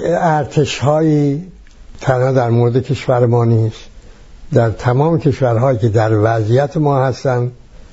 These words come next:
نیروهای مسلحشون، اینا قوهٔ دفاعی از کشورشون در حد اقله. اینا فقط کارشون سرکوب داخلی است. گفت زمان شاه داستان کل امریکا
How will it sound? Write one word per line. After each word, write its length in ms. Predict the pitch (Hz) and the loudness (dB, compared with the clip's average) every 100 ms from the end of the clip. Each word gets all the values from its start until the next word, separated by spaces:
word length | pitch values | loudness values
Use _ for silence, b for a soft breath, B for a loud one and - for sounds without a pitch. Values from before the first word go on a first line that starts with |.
| b - | b 0
نیروهای 460 | 123 113 104 113 110 | 2 4 2 2 2
مسلحشون، 920 | 110 107 123 110 123 151 147 143 143 - B B - | 2 2 2 2 2 0 2 2 0 -4 B B 0
اینا 320 | 135 139 135 | 2 2 2
قوهٔ 520 | 104 117 110 143 123 | 2 2 4 4 2
دفاعی 520 | 107 123 135 120 135 | 2 0 2 0 2
از 180 | 113 110 | 0 0
کشورشون 600 | 147 - 170 160 - 156 - B B - - | -2 0 -2 -2 0 -2 -2 B B -10 -2
در 160 | 131 | 0
حد 320 | 117 165 170 165 | 0 -2 0 -2
اقله. 480 | 127 117 107 87 - - - - - - | -2 -2 -4 -6 -12 -20 -20 -20 -14 -2
اینا 180 | 151 165 | 0 2
فقط 420 | - 156 190 190 | -2 -2 -4 -2
کارشون 360 | 185 180 185 | -2 0 0
سرکوب 460 | 165 160 131 - 151 | 0 -2 -4 -2 -2
داخلی 400 | 131 104 120 92 | 0 -2 -4 -6
است. 200 | 92 - - - - - - | -10 -18 -20 -20 -20 -20 -4
گفت 180 | 135 127 | 0 2
زمان 460 | 139 131 147 151 135 | 2 2 2 2 0
شاه 460 | - 160 170 175 - - - - - 175 | 2 2 2 -2 -8 -20 -20 -20 -12 -2
داستان 640 | 135 120 - 143 151 156 151 | 0 0 0 0 2 0 0
کل 280 | 170 147 151 | 0 2 0
امریکا 680 | 123 120 113 147 156 165 | 2 0 0 0 0 -2